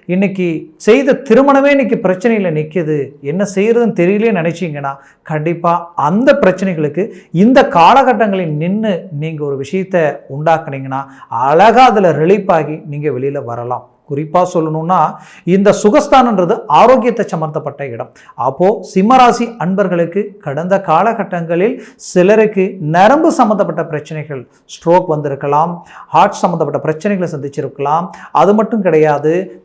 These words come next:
பின் நரம்பு சம்பந்தப்பட்ட மூளை, மூளை சம்பந்தப்பட்ட நரம்பு ரீதியில பாதிப்புகளை சந்திச்சிருப்பீங்க. சிலருக்கு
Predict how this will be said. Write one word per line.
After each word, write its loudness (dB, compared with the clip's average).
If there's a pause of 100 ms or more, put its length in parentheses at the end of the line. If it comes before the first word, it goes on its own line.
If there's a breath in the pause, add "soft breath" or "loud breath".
பின் 0
நரம்பு 2
சம்பந்தப்பட்ட -2
மூளை, -4
மூளை -2
சம்பந்தப்பட்ட -4
நரம்பு 0
ரீதியில -2
பாதிப்புகளை -4
சந்திச்சிருப்பீங்க. -4 (400 loud breath)
சிலருக்கு 4